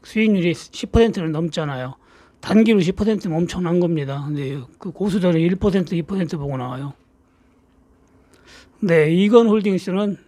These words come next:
어, 차트가 좋잖아요. 안심 종목이고, 그리고, 어,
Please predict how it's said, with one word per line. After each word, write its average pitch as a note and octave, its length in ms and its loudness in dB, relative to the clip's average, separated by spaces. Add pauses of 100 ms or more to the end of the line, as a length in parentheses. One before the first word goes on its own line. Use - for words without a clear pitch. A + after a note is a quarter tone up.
(500)
어, D3+ 480 -2 (960)
차트가 C4 380 4
좋잖아요. G3 460 -2
안심 F#3 300 0
종목이고, F3 720 0 (160)
그리고, D#3+ 480 -6 (260)
어, C#3 440 -8